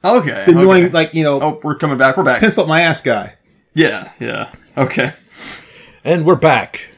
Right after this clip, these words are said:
Speaker 3: to the dark. I always hated when they shot, like, dark scenes like this.
Speaker 2: See,
Speaker 3: Yeah.
Speaker 2: this is preferable to me versus what we've been watching lately, which has been, like,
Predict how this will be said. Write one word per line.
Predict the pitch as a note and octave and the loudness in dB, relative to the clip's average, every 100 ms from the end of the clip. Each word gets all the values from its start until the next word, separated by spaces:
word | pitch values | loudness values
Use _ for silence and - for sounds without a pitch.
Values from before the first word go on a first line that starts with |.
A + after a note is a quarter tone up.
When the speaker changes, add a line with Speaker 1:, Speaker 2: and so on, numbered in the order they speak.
| _ - | _ -12
Speaker 3:
to | A2+ | -8
the | F#2+ F2+ - _ _ _ _ _ _ _ _ _ _ _ - G#2+ F#2+ _ - | -8 -10 -14 _ _ _ _ _ _ _ _ _ _ _ -20 -20 -20 _ -12
dark. | A#2 G2+ F2 - - - _ _ _ _ _ - - - _ _ _ _ _ _ _ _ _ _ _ _ _ | -6 -6 -8 -12 -16 -16 _ _ _ _ _ -20 -20 -20 _ _ _ _ _ _ _ _ _ _ _ _ _
I | A#2+ C3 | 0 2
always | B2+ A2+ G#2 G2+ | 2 0 0 -4
hated | - - A2 A2+ G#2 G2 F2 - _ | -10 -10 -8 -8 -8 -10 -12 -20 _
when | G2 G#2+ G2+ | -8 -6 -6
they | G2 | -6
shot, | - - G#2 G2 G2 | -6 -4 -4 -6 -10
like, | F#2+ - | -12 -10
dark | - G2 F#2 | -6 -4 -4
scenes | - G#2 G2 E2+ | -6 -8 -10 -12
like | E2+ E2 - | -16 -16 -14
this. | F#2+ F#2 - - - _ _ _ _ _ _ - | -12 -8 -6 -6 -10 _ _ _ _ _ _ -6
Speaker 2:
See, | A2 B3+ A#3 | 0 2 0
Speaker 3:
Yeah. | - - - | -6 -20 -8
Speaker 2:
this | F#3 C4+ F4 | 0 2 2
is | D4 | 2
preferable | A#3+ B3 A#3+ | 0 0 0
to | G3 | 2
me | F3+ E3 F3 G#3+ E3+ _ - | 2 4 2 2 -4 _ -6
versus | D3 F#3+ - E3+ | 2 4 4 0
what | |
we've | E3+ E3 | 0 2
been | D#3+ | 0
watching | D3+ D#3+ D#3 C3+ | 0 0 0 0
lately, | D#3 F3+ F3+ | 0 0 0
which | D#3 | 2
has | D3+ B2 | 0 0
been, | D3 C3+ C#3 | 0 0 -2
like, | C3 C3 | -4 -4